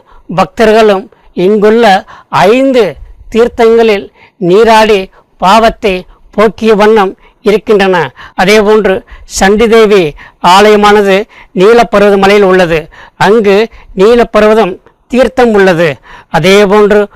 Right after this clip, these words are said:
மானசாதேவி ஆலயம் சிவாலிக் மலையில் உள்ளது.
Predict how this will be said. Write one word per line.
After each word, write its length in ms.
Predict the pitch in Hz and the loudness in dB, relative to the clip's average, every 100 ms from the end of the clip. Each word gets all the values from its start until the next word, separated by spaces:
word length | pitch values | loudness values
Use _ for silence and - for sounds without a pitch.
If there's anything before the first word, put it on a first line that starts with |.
| - - | -20 -4
மானசாதேவி 800 | 160 202 226 233 226 214 208 208 | 0 2 2 2 2 2 2 2
ஆலயம் 420 | 190 208 208 185 - _ _ | 2 2 2 0 -6 _ _
சிவாலிக் 560 | - 185 214 226 226 - | -10 -2 2 2 0 -2
மலையில் 400 | 185 185 208 202 | -2 0 2 2
உள்ளது. 320 | 185 180 165 | 0 0 -2